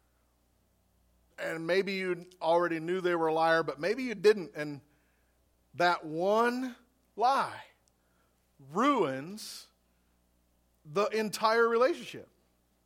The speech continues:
Now I don't know if they're telling me the truth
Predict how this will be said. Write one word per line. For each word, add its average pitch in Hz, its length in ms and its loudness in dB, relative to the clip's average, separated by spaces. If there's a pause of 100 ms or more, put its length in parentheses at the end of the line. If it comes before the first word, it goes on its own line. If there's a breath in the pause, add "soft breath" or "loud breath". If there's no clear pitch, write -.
(880)
Now 214 380 0
I 214 160 0
don't 233 300 2
know 277 320 6
if 220 140 2
they're 175 140 0
telling 180 340 0
me 190 80 -4
the 202 100 -6
truth 247 280 -4